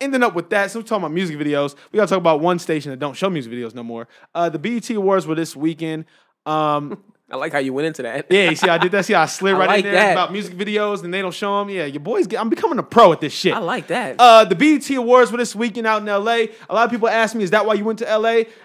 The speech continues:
Speaker 1: And my answer is, "Not exactly. I was just happened to be there while it was happening."
Speaker 2: Yeah, a lot of energy,
Speaker 1: Um,
Speaker 2: huh?
Speaker 1: and it was a lot of energy. The city was live, had a lot of fun. Uh, went to some after party on Sunday. That was all right. Uh, but yeah,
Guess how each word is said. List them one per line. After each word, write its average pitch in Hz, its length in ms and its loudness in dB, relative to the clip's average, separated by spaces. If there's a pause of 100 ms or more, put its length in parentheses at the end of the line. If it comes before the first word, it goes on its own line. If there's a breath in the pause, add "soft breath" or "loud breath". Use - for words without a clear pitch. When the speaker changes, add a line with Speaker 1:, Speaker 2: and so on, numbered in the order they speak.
Speaker 1:
And 202 100 -4
my 214 120 0
answer 220 280 0
is, 208 140 2 (160 soft breath)
"Not 226 240 0
exactly. 175 560 -2 (180 loud breath)
I 190 100 2
was 190 120 -2
just 190 160 -8
happened 180 240 2
to 185 40 0
be 175 120 0
there 160 180 2
while 147 200 0
it 147 60 -4
was 156 100 -10
happening." 156 340 -4 (300)
Speaker 2:
Yeah, 170 160 -16
a - 20 -14
lot 160 160 -2
of 175 60 -2
energy, 151 320 0
Speaker 1:
Um, 143 100 -8
Speaker 2:
huh? 110 80 -12
Speaker 1:
and 190 80 -2
it - 20 2
was 170 100 -2
a 165 40 -2
lot 165 160 4
of 202 40 -2
energy. 196 340 -6 (100)
The 151 100 -10
city 180 240 -4
was 180 160 -4
live, 165 480 0 (120)
had 165 160 -6
a - 20 -4
lot 160 180 -4
of 160 60 -10
fun. 175 400 -6 (400 soft breath)
Uh, 151 200 -4
went 165 160 -2
to 170 60 -14
some 175 140 -6
after 165 260 -2
party 165 340 0
on 160 80 -6
Sunday. 160 320 -6
That 160 160 -4
was 147 160 -12
all - 80 -16 (100)
right. 151 420 -4 (400 soft breath)
Uh, 156 500 2 (460)
but 220 100 6
yeah, 202 280 2